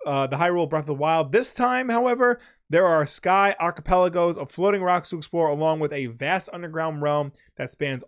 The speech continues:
almost as much real estate as the surface above. What's more, players are borderline game, borders have pla-, uh, players have borderline game-breaking abilities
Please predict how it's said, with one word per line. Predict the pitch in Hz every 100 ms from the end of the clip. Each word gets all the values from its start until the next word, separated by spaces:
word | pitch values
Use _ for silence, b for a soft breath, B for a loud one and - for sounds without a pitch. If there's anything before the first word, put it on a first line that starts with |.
| -
almost | 247 262 190 156
as | 143
much | 147 139
real | 143
estate | 147 147 143
as | 135
the | -
surface | - 147 -
above. | 139 160 127 - b b b
What's | 160 156 -
more, | 175 202
players | 190 185 190 170
are | 160
borderline | 139 - 180 247 247 226 220 170
game, | 160 220 208 _ _ _ _ -
borders | 180 220
have | 208 190 143
pla-, | - 196 - _ 139 127 -
uh, | 160 143
players | 135 214 208 -
have | 233 277 220 170
borderline | 139 160 156 151 147 147
game-breaking | 135 139 135 135 139
abilities | 127 123 110 117 151